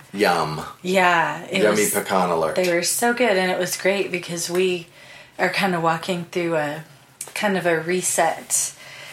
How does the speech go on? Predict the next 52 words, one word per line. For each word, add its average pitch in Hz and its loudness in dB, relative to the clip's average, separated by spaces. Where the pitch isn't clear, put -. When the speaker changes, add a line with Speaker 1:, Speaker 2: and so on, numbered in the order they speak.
Speaker 2:
uh, 180 0
program 180 4
right 160 0
now 160 0
physically, 185 -2
and 160 -6
so 160 0
one 165 0
of 156 -4
our 147 -4
snacks - -4
is 165 -10
that - -2
we 165 -6
can 165 -10
have 147 -8
is 147 -12
nuts, - -10
and 170 -2
so 175 0
it - -6
was 220 -8
great. 302 0
We 185 -2
just 180 -2
had 170 -6
natural 180 -4
snacks - -4
right 180 -4
there. 185 -4
Speaker 1:
Right - 2
then 107 4
and 104 2
there. 104 -2
Speaker 2:
Yeah. 98 -2
Speaker 1:
Crack 98 4
'em. 208 -2
Speaker 2:
Yeah, 180 2
and 175 2
Speaker 1:
Take 208 6
Speaker 2:
then 185 4
Speaker 1:
'em 190 4
Speaker 2:
they, 190 4
Speaker 1:
out. - -18
Speaker 2:
they 202 2
got 180 4
taken 180 -4
to - -6
Reddy 170 0
at - -6
Carmichael's 165 -2
and 156 -10